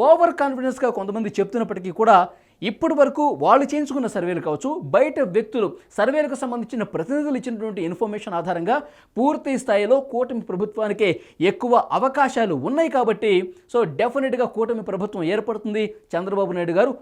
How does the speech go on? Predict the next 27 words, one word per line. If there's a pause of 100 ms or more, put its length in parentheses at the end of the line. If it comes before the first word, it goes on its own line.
(100)
జూన్
తొమ్మిదిన
ప్రమాణ
స్వీకారం
చేసేందుకు (180)
ఏర్పాట్లు
కూడా (120)
చేసుకోబోతున్నట్టుగా (200)
ఒక
సమాచారం
అయితే
వస్తోంది. (320)
So
చూద్దాం (300)
ఎట్లా
ఉంటుంది.
నిజంగా, (840)
ఆ,
కూటమి
నేతల్లో
ఉన్నటువంటి
ఈ
ఆత్మవిశ్వాసం (280)
నిజంగా
అలాంటి
పరిస్థితి
ఉందా,